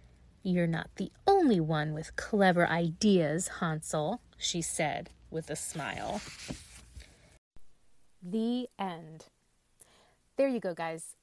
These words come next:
That was the Brothers Grimm version of Hansel and Gretel. Now, <laughs> this story has many morals in it, and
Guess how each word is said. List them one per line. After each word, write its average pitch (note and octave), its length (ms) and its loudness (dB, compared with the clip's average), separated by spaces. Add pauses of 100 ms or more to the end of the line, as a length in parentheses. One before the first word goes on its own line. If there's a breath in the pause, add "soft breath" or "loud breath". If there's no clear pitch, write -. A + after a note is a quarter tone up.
(120)
That E3 420 -10
was G#3+ 240 -6
the C4 120 -6
Brothers G3 580 -6
Grimm G3 340 -4
version F3 640 -8 (420)
of E3 320 -6
Hansel E3+ 340 -10
and G3 140 -8
Gretel. D#3+ 400 -8 (580)
Now, G3 600 -6 (280)
<laughs> - 300 -20
this D4 420 -4 (100)
story F#3+ 840 -8 (760)
has F#3+ 260 -4
many A3 480 0
morals F3+ 500 -4
in D#3 160 -12
it, - 300 -12 (640)
and A#3+ 580 -2